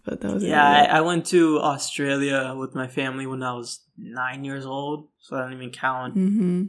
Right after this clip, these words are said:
Speaker 2: But, like, other than that, me, my mom, and my sister went to Bangladesh in twenty eighteen, which I guess was, was the most recent trip, and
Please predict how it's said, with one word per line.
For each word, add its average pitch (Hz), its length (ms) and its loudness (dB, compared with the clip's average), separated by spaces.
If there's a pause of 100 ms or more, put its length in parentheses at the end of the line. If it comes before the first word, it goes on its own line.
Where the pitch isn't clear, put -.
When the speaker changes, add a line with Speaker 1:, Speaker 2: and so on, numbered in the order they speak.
Speaker 2:
But, 127 140 0
like, 127 280 0
other 170 220 6
than 156 140 4
that, 135 500 6 (420)
me, 143 380 -2
my 143 140 4
mom, 131 320 0
and 127 100 -6
my 127 80 -4
sister 131 320 -6
went 123 160 -6
to 196 100 -6
Bangladesh 127 760 -2
in 123 180 -10
twenty 131 380 -6
eighteen, 123 600 -6 (400)
which 156 160 -4
I 151 80 4
guess 151 280 2
was, 131 400 -4
was 139 240 -4
the 135 60 -6
most 131 240 -8
recent 127 340 -6
trip, 123 320 -6
and 123 220 -10